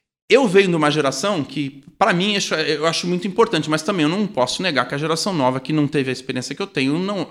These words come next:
vá, não vá ter outras experiências melhores do que as minhas e tal. Mas, e, o fato de eu ter trabalhado no papel, na prancheta, na caneta, na régua e depois ter migrado pro computador, eu acho que eu tenho uma bagagem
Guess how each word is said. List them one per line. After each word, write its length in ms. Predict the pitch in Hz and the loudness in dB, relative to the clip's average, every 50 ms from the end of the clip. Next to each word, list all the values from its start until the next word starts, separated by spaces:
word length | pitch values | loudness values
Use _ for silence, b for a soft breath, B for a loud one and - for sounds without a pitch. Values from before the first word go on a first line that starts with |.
| - 123 110 | -10 -14 -12
vá, 340 | 107 120 120 110 98 101 104 | -4 -2 0 0 0 -2 -2
não 180 | 117 131 135 | 0 0 0
vá 200 | 127 117 113 117 | 2 2 0 -2
ter 280 | 117 - 156 151 143 123 - | 0 0 -2 0 0 -2 -4
outras 360 | 120 123 120 - 143 127 131 | -4 -4 -4 -4 -6 -8 -8
experiências 400 | 139 - - - 127 131 127 131 131 | -10 -10 -8 -6 -6 -6 -6 -4 -2
melhores 380 | 127 120 120 120 123 123 127 | -2 0 2 0 0 0 -2
do 140 | 127 131 135 - | -8 -12 -16 -8
que 100 | - 143 | -4 -4
as 140 | 127 117 117 | -4 -2 -2
minhas 340 | 117 117 123 135 131 120 131 | -2 -2 0 0 0 -2 -4
e 60 | 110 | -8
tal. 260 | - - 131 135 B B B B B B B B B B _ - - | -4 -4 -4 -4 B B B B B B B B B B _ -8 -2
Mas, 260 | 147 151 160 147 170 | 2 2 2 2 2
e, 360 | - - 220 - - - - | 2 0 0 0 -2 -10 -8
o 100 | - 170 165 | -6 -6 0
fato 180 | - 233 269 | 2 0 2
de 60 | 311 277 | 2 0
eu 60 | 262 | 0
ter 100 | - 220 | 0 0
trabalhado 340 | - 185 160 160 160 156 156 | 0 2 4 4 4 4 2
no 80 | 156 | 0
papel, 480 | 147 - 147 135 - - 147 135 123 120 | 2 0 -2 -2 2 2 4 4 4 2
na 80 | 120 | 0
prancheta, 560 | 113 - 139 135 123 127 - 143 131 131 131 123 | -2 -2 -2 -2 -2 0 0 0 -2 -2 -2 -6
na 80 | 120 | -6
caneta, 720 | 117 - 139 135 131 127 139 135 135 127 135 - - 113 107 | -4 -2 0 2 2 4 4 4 4 4 2 -2 -6 -4 -4
na 120 | 110 120 | -2 -4
régua 520 | 117 117 135 139 139 135 120 120 117 113 110 | -4 0 2 2 2 2 2 0 0 0 0
e 120 | 113 117 | 0 0
depois 320 | 117 123 123 - 147 135 - | -2 -4 -2 -2 -2 -2 0
ter 100 | - 160 | -2 -2
migrado 560 | 160 156 131 123 131 135 151 175 180 160 143 | 0 0 -2 -2 0 0 0 0 0 -4 -6
pro 140 | - 139 131 | -8 -10 -8
computador, 720 | - 135 127 131 - 120 113 120 147 160 160 131 - B B B B B B B | -6 -6 -8 -6 -6 -8 -4 -2 -2 0 0 0 -2 B B B B B B B
eu 80 | - 143 | -2 -2
acho 100 | 165 - | 0 0
que 60 | - | -2
eu 40 | 202 | 0
tenho 140 | - 240 247 | 0 0 2
uma 120 | 240 214 | 2 2
bagagem 1120 | 185 175 160 151 143 143 135 139 135 131 139 127 123 120 117 110 110 107 107 - - - - | 4 4 2 4 4 2 2 2 0 0 -2 -2 -2 -2 -2 -2 -2 -4 -4 -6 -8 -12 -20